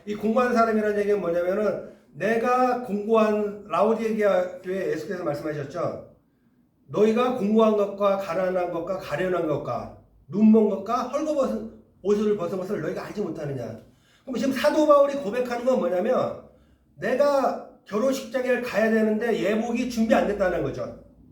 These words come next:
그리고 내가 눈먼 자라는 거죠. 내가 눈이 먼 자. 그리고 내가 가난한 자. 그러면은 지금 사도, 이 우리가 성경 말씀을 이게 신구약을 구분해서 보는 게 아니고, 자, 그러면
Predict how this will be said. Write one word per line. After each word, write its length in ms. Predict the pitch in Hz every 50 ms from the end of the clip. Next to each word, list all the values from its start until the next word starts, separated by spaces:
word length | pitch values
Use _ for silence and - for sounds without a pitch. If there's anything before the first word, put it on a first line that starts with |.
| - - - - - - -
그리고 280 | - 226 247 262 262 233
내가 380 | 196 202 214 247 269 262 -
눈먼 340 | - 214 254 254 277 269 254
자라는 340 | 233 220 - - - 107 123
거죠. 320 | 131 - - - - - - - - - - - - - - - - -
내가 200 | 185 214 233 -
눈이 200 | 170 185 180 175
먼 160 | 156 151 135
자. 260 | - - - - - - - _ _ _ _ _ _
그리고 360 | - 240 262 262 269 269 226
내가 560 | 196 214 214 233 262 277 262 - - - - - - _ _ _ _ _ _ _ _ - - -
가난한 420 | - - 190 226 226 208 185 165 151
자. 220 | 135 123 - - - - - - - - - - - - - - -
그러면은 960 | - 202 226 277 269 269 269 254 247 247 262 262 233 180 139 113 - - - - - - - - -
지금 800 | - - 226 233 262 269 262 254 254 254 254 247 247 240 233 220
사도, 360 | - - 294 285 294 294 220
이 120 | 214 226 226
우리가 220 | 226 214 - -
성경 300 | - 285 269 294 285 233
말씀을 760 | 190 190 214 - - 254 254 226 226 233 233 240 196 165 170
이게 200 | 180 220 214 202
신구약을 680 | - - - 294 285 269 294 285 269 262 262 254 247
구분해서 440 | 226 196 185 202 226 240 233 233 214
보는 200 | - 175 196 220
게 80 | 185 -
아니고, 760 | 165 151 156 156 214 247 - - - - - - - - - _ _ _ _ _
자, 200 | - 202 202 -
그러면 640 | 233 262 269 269 262 262 254 240 - - - - -